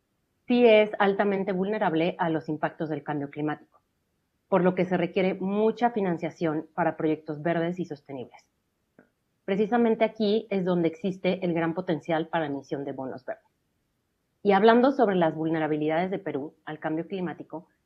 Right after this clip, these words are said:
quisiera comentar que alrededor del setenta por ciento de las catástrofes naturales en el país están relacionadas con el cambio climático y los fenómenos meteorológicos extremos. Son cada vez más frecuentes y más graves. Las proyecciones para Perú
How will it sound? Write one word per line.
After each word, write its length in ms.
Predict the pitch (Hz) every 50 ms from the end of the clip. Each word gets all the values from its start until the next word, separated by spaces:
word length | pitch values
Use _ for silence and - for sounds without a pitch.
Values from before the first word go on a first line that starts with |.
| _
quisiera 340 | _ 175 180 - 190 190 196
comentar 600 | 196 208 180 165 151 151 151 170 156 151 175 180
que 120 | _ - 180
alrededor 380 | 160 160 170 160 160 165 165
del 180 | 170 190 190 185
setenta 600 | - 165 - _ - 214 220 233 233 262 254 -
por 120 | 180 180
ciento 380 | - 185 170 160 - 139 135 -
de 120 | - 160 160
las 140 | 156 151
catástrofes 540 | - 160 147 - 190 180 185 226 220 - 196
naturales 540 | 175 165 156 - 151 156 143 139 120 - -
en 100 | 139 139
el 60 | 139
país 340 | - - 147 151 156 175 - - _ _ _ _ _ _ -
están 300 | 175 185 - 190 180 180
relacionadas 520 | 202 214 185 180 180 170 160 160 165 165
con 160 | - 160 147
el 100 | 147 147
cambio 260 | - 160 151 147 151
climático 500 | 151 151 147 147 147 151 - _ - - _ _ _ _ -
y 80 | 175
los 160 | 170 170 165 170
fenómenos 580 | 170 165 165 160 165 165 165 127 127 - - -
meteorológicos 760 | - 151 147 - 156 143 139 143 143 143 - 175 - - - -
extremos. 480 | - - - - 160 - - _ _ _ _ _ _ _ _ _ _ _ _ _ _
Son 120 | - 233 226
cada 200 | 233 214 202 196
vez 140 | 196 185
más 180 | 196 185 185 185
frecuentes 640 | 185 160 160 - 233 240 254 254 294 339 339 - - _
y 120 | 185 180
más 180 | 160 147 139 -
graves. 400 | - - - - - _ _ _ _ _ _ _ _ _ _ _ _ _ _ _
Las 220 | - 196 185 185 190
proyecciones 640 | 202 208 208 208 208 - - - 240 254 277 294 285
para 260 | - 220 196 180 185
Perú 380 | 180 165 160 156 170 185 -